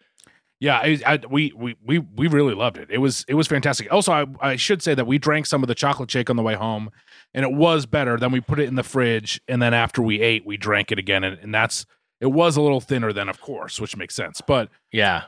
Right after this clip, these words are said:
Speaker 1: on the, on the way home, it, it, it was, I thought it was better then, and it was tasty. But that, I think the orange creamsicle is, that was, that was the winner. I really, I really liked it. And that, you're right, Wags. That vanilla was fantastic.
Speaker 2: Yeah, it was good. It was,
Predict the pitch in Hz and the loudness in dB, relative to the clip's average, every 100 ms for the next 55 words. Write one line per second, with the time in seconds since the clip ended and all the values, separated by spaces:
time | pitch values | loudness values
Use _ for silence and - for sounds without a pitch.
0 | _ 147 160 165 160 165 156 175 156 156 | _ 0 2 2 2 2 4 4 2 2
1 | 143 - 214 - 214 247 180 190 208 226 | -2 -4 -6 -2 0 0 0 0 2 2
2 | 190 139 160 151 143 139 139 131 131 - | 2 2 2 4 2 0 0 2 2 2
3 | 127 113 135 - 139 127 _ _ _ _ | -2 -2 -2 2 2 0 _ _ _ _
4 | 135 151 151 139 147 139 127 - 147 143 | 0 2 4 6 6 4 0 -2 0 0
5 | 135 127 113 107 104 90 - - 120 135 | -2 -2 0 0 -2 -4 -8 0 0 2
6 | 117 104 - 135 135 127 117 110 98 - | 0 -2 0 0 2 0 0 -2 -6 -4
7 | 104 117 120 110 117 131 123 110 117 113 | -2 0 0 0 2 2 4 0 -2 0
8 | 151 160 190 214 202 170 196 180 - _ | 2 4 4 4 2 2 0 -2 -12 _
9 | _ _ _ - 196 180 226 233 226 - | _ _ _ -2 -2 0 2 4 2 0
10 | 208 208 208 202 - 90 - _ _ _ | -2 -2 -2 -4 -6 -12 -16 _ _ _
11 | _ _ _ 143 135 185 208 220 151 | _ _ _ 2 2 2 2 2 2